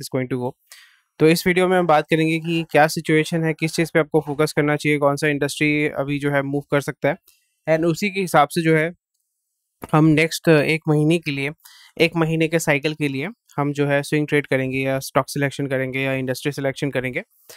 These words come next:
So इसी के साथ-साथ अगर आप, अ, अ, आप हमारे Telegram ग्रुप के साथ ज्वाइन कर सकते हैं, जुड़ सकते हैं हमारे Telegram ग्रुप के साथ। उसी के साथ-साथ शुरू करते हैं, चलिए। तो ये जो न्यूज़ है,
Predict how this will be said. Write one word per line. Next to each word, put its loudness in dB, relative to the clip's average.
So 6
इसी 0
के -2
साथ-साथ 2
अगर 2
आप, 2
अ, 2
अ, 0
आप 2
हमारे 2
Telegram -2
ग्रुप -2
के 2
साथ 2
ज्वाइन 0
कर -2
सकते -4
हैं, -2
जुड़ -4
सकते -6
हैं 0
हमारे -2
Telegram -4
ग्रुप -8
के 0
साथ। 0
उसी -8
के -2
साथ-साथ -2
शुरू -6
करते -6
हैं, -8
चलिए। -6
तो 4
ये 4
जो -4
न्यूज़ -6
है, -6